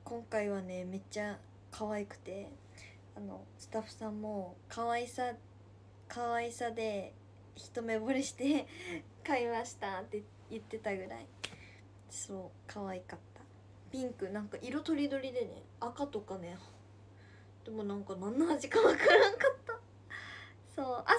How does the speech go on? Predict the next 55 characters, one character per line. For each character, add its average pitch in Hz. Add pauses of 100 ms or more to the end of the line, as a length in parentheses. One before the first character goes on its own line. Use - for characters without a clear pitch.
(220)
そ 381
う -
で 320
す 285
よ。 214
保 285
冷 262
バ 254
ッ 277
グ 214
で 190
持 185
っ -
て 202
帰 202
っ 185
て - (400)
き 220
ま 196
し 202
た。 - (340)
前 381 (100)
回 269
の 262
サ 285
ー 277
テ 277
ィ 269
ワ 262
ン 254
の 254
保 254
冷 240
バ 233
ッ 240
グ 226
も、 294
に 311
も、 359 (920)
あ 233
の、 208
お -
弁 302
当 359
入 262
れ 240
て 233
帰 240
っ 208
て 202
き 202
ま 208
し -
た -
ね。 269